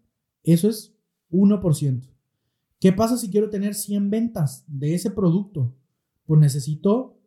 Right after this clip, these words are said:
diez mil visitantes para lograr con un por ci-, uno, un uno por ciento de conversión, cien compradores.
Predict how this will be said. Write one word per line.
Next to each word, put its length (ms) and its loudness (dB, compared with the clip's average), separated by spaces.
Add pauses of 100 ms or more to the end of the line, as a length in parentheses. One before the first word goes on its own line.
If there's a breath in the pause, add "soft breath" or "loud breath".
(220)
diez 400 2
mil 200 6
visitantes 760 -6 (320)
para 240 -2
lograr 560 -2 (160)
con 180 4
un 200 8
por 160 0
ci-, 200 -16
uno, 520 2
un 180 4
uno 240 0
por 160 -2
ciento 280 -2
de 100 -2
conversión, 680 -2 (260)
cien 640 2 (140)
compradores. 840 2